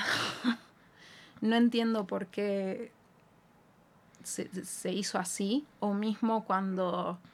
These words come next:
en un momento sabemos que un compañero de trabajo de Colin en realidad está metido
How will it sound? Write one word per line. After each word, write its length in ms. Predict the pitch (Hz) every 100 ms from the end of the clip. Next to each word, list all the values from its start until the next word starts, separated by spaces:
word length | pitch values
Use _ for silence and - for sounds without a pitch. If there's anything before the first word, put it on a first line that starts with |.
| - - - - -
en 140 | 208
un 80 | 214
momento 380 | 214 202 208 208
sabemos 380 | 208 196 196 196
que 120 | -
un 100 | 196
compañero 480 | 196 190 190 190 202
de 100 | 185
trabajo 460 | 185 175 185 -
de 100 | 190 190
Colin 520 | 196 190 208 220 202 - - - - - - - - - -
en 160 | 214 202
realidad 360 | 202 196 208
está 240 | 233 - 226
metido 760 | 233 190 - 220 247 254 254